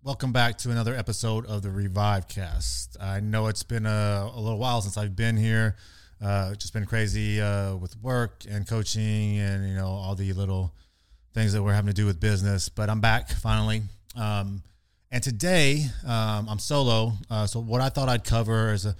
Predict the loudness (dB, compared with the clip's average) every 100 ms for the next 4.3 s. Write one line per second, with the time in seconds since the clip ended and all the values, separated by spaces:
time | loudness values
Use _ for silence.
0 | -10 -20 -8 -2 0 4 4 4 2 -2
1 | -2 -2 -2 -2 -2 -4 -2 -2 0 0
2 | -2 -6 -12 -12 -6 -4 -2 -4 -8 -8
3 | -6 -4 -4 -4 -6 -6 -8 -6 -6 -4
4 | -4 -2 -4